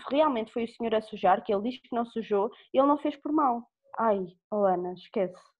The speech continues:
Ai, olha, a senhora tratou-me tão mal, mas é que isto dá-me vontade de rir hoje a dizer, <laughs> "Mas quem é a menina para estar a falar assim? Não sei quem, não sei o que mais." Olha,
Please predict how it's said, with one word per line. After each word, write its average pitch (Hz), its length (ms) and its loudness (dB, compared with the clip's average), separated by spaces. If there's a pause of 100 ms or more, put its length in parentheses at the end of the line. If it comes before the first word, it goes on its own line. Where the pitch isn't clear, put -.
(720)
Ai, 233 260 2 (120)
olha, 220 280 8
a 233 40 4
senhora 277 320 4
tratou-me 269 440 4
tão 277 260 8
mal, 247 480 8 (400)
mas 370 300 6
é - 80 6
que - 140 4
isto - 100 2
dá-me 359 200 8
vontade 339 380 6
de - 60 -4
rir 359 160 6
hoje 339 200 6
a 285 60 6
dizer, 254 360 4
<laughs> - 420 2
"Mas 494 140 0
quem 415 200 6
é 320 60 6
a - 20 4
menina 320 260 8
para 330 120 8
estar 320 240 8
a 285 80 10
falar 285 300 8
assim? 262 280 2 (440)
Não 370 100 8
sei 370 160 4
quem, 370 140 2
não 339 120 4
sei 320 160 2
o 285 40 -8
que - 80 -4
mais." 427 300 2 (380)
Olha, 233 340 8